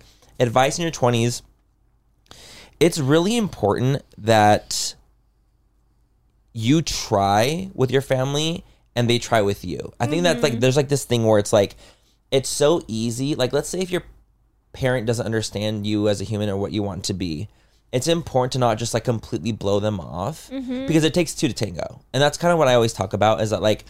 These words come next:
Speaker 1: if your family is trying with you and they're trying to understand, it might not be, you know, the most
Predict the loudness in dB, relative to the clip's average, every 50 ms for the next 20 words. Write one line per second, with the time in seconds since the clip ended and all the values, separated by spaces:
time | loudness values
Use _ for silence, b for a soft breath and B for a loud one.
0 | b b b b -2 -2 -2 -2 -2 -2 0 0 0 -2 -2 -2 -2 0 0 0
1 | 0 -2 -2 -4 -6 -4 -2 -2 0 0 -2 -6 -8 -10 -8 -6 -6 -4 -4 -4
2 | -4 -4 -4 -6 -4 -2 -2 -2 -2 0 0 0 2 2 0 -2 -2 0 0 -2
3 | 0 -2 -2 -2 -2 -2 -2 -2 -4 -4 -2 0 2 2 4 2 2 2 0 -2
4 | -2 -2 0 0 0 0 -4 -6 b b b b b b b -2 2 4 4 6
5 | 6 4 4 2 2 0 0 0 2 2 4 4 4 2 0 -2 -6 -8 -10 -10
6 | -12 -14 -16